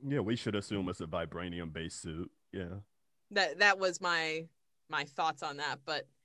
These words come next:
Speaker 2: so we just hand that out now. We don't care. Like, we don't, you f-,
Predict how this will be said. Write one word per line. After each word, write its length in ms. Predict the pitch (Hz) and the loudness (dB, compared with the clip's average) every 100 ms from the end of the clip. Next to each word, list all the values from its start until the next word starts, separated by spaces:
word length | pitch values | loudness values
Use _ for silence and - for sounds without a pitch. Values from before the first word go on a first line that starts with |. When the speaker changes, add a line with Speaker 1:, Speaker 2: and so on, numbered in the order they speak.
| _ _ _ _ _ _ _ _ _ _ _ _ _ _ _ _ 320 285 | _ _ _ _ _ _ _ _ _ _ _ _ _ _ _ _ -4 -2
Speaker 2:
so 160 | 233 247 | 0 0
we 120 | 240 | 2
just 160 | 226 262 | 0 4
hand 220 | 208 240 | 4 8
that 120 | 214 | 10
out 220 | 185 190 | 10 8
now. 160 | 226 226 | 4 2
We 80 | 233 | 2
don't 160 | 214 | 0
care. 320 | - 185 190 214 | 2 4 4 4
Like, 200 | 185 180 | 0 -2
we 80 | 208 | 0
don't, 240 | 190 180 _ _ _ _ _ _ 208 190 196 | 0 -2 _ _ _ _ _ _ -16 -14 -4
you 160 | 233 269 | 2 2
f-, 180 | - | 0